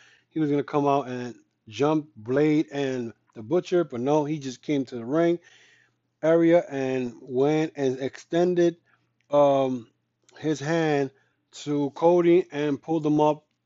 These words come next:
saying, in a way, "You have a friend in me." It looked like Toy Story probably, but that's what pretty much letting him know, "I got your back." So that was the first match of the night, and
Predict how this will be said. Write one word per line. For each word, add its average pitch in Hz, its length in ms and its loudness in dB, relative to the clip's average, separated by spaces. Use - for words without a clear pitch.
saying, 151 420 -2
in 143 140 -2
a 131 60 0
way, 143 280 2
"You 156 160 0
have 139 200 -2
a 123 40 -4
friend 120 320 -4
in 120 120 -2
me." 135 240 -2
It 123 240 -12
looked 131 200 -6
like 117 160 -6
Toy 156 180 -6
Story 107 340 -12
probably, 98 400 -16
but 104 220 -14
that's 139 220 0
what 135 100 -4
pretty 143 160 2
much 135 260 0
letting 139 160 2
him 139 120 4
know, 135 180 4
"I 135 120 -2
got 123 260 -2
your 127 80 -2
back." 110 260 -8
So 107 380 -6
that 127 160 4
was 160 180 6
the 151 100 2
first 180 340 4
match 175 260 2
of 175 80 2
the 170 60 4
night, 170 360 4
and 147 540 2